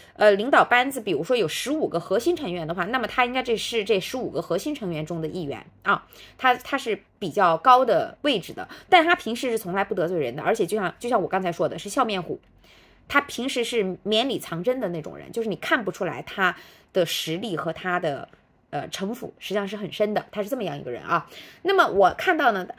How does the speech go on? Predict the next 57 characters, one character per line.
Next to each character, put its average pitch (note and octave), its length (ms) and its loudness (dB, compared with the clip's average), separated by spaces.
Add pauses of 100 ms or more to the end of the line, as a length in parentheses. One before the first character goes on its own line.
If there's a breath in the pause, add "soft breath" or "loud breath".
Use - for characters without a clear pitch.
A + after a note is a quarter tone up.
(100)
我 A#3 100 10
不 A#3 80 0
确 G4+ 160 4
定 E4 100 -2
他 F4 140 2
到 E4+ 160 6
底 F#3 100 -2
是 B3 200 -4
有 F#3+ 240 -6
一 F#3 100 -8
个， A#3 320 6 (260)
呃， F3 300 6
团 F3+ 340 -4
队， - 280 4 (200 soft breath)
还 - 180 0
是 A#3 120 -4
说 B3+ 180 -2
有 F#3 240 -4
一 E3+ 100 -6
个 G#3 140 0
就 G3+ 100 -6
是 F#3+ 220 -8
比 D#3+ 80 -8
如 C#3+ 100 -8
说 G3 140 -4
他 G#3 140 -4
们 G#3 240 -6
内 A#3+ 160 -2
斗 G3+ 160 2
之 G3 120 -4
间 G#3 220 -2
有 E3 80 -4 (160)
不 B3 100 0
同 E3 240 -4
的 F#3 360 2
帮 C#4 180 2
派 C4 180 2
之 F#3 120 -2
类 F3 120 -2
的， D3 120 -6 (200 loud breath)
但 G#4 160 4
是 F#4+ 60 4
我 A3 120 6
至 D#4 120 -2
少 G3 120 0
看 A3+ 220 -4
到 G#3 180 2
呢， D#3+ 140 -8 (200 loud breath)
他 - 120 2
至 F#4 140 2
少 B3+ 160 4
有 F#3 200 0
一 D3+ 300 -8
个 G4+ 200 0
同 - 220 -8
谋 C3 280 -10 (440)
啊。 G#3 260 4